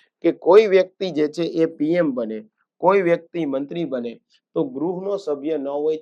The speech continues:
તોય બની શકે છે, પણ છ મહિનામાં પદ લઈ લેવું પડે. તો બીજું ગલત, મંત્રી પદ માટે શપથ લેવાની જોગવાઈ નથી. એ ભાઈ, મંત્રીના શપથ ના બને, આવું તો બને જ નહીં, જોગવાઈ છે જ.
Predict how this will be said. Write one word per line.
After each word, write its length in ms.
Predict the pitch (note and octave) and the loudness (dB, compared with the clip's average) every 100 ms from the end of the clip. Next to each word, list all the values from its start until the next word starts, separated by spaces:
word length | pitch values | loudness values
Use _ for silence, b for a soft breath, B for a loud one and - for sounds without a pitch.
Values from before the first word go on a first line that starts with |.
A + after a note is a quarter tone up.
| D#3 | -2
તોય 200 | D#3+ E3 | -2 0
બની 320 | C3 C3+ C#3 | -4 -6 -10
શકે 420 | - A#2 C3 C3+ | -12 -14 -12 -14
છે, 260 | - B2 - | -12 -14 -10
પણ 240 | C#3+ - B2+ _ | -8 -8 -10 _
છ 140 | - | -4
મહિનામાં 640 | G3+ G#3+ F3 D#3+ D3+ D3+ C3 | -2 0 -2 -2 -2 -2 -4
પદ 220 | C3+ B2 | -6 -4
લઈ 180 | A#2+ A#2 | -6 -4
લેવું 260 | C3+ D3 | -6 -8
પડે. 280 | - D3+ A2+ _ _ _ _ _ _ _ _ _ _ _ _ _ _ _ _ | -2 -2 -2 _ _ _ _ _ _ _ _ _ _ _ _ _ _ _ _
તો 80 | C#3 | -6
બીજું 260 | C#3 D3+ D#3 | -4 -4 -2
ગલત, 280 | D#3 D#3+ D#3 _ _ _ _ | -2 -2 -6 _ _ _ _
મંત્રી 380 | C3 D#3+ G3+ A#3+ | -2 -2 0 -2
પદ 240 | A#3 G#3+ | -2 -2
માટે 360 | G3+ G3+ G3+ G#3+ | 0 -2 -2 -4
શપથ 400 | G#3 E3+ F#3+ F3+ | -2 -2 0 -2
લેવાની 400 | E3+ E3 E3 E3+ | 0 0 0 -6
જોગવાઈ 480 | C3 C3 C3+ D3+ C3 | -10 -10 -4 -4 -4
નથી. 340 | A#2 B2 B2 | -6 -12 -14
એ 220 | A#2+ B2+ | -12 -8
ભાઈ, 260 | B2+ G#2 G#2 _ _ _ _ | -8 -10 -18 _ _ _ _
મંત્રીના 600 | B2 D#3 E3+ F3+ F#3 F#3 | -10 -8 -4 -2 -2 -2
શપથ 360 | F3+ E3+ F#3 F3 | -4 -6 -6 -8
ના 200 | E3+ E3+ | -8 -6
બને, 320 | E3+ E3 - _ | -6 -6 -12 _
આવું 260 | G#2 C#3 C#3+ | -10 -8 -6
તો 120 | C#3 | -6
બને 260 | C#3 D3+ | -4 -6
જ 80 | C#3+ | -6
નહીં, 200 | D3+ D#3 _ _ _ - | -8 -10 _ _ _ -10
જોગવાઈ 380 | B2 B2+ B2+ | -6 -4 -4
છે 240 | B2 - D3+ | -4 -8 -8
જ. 120 | D3 | -10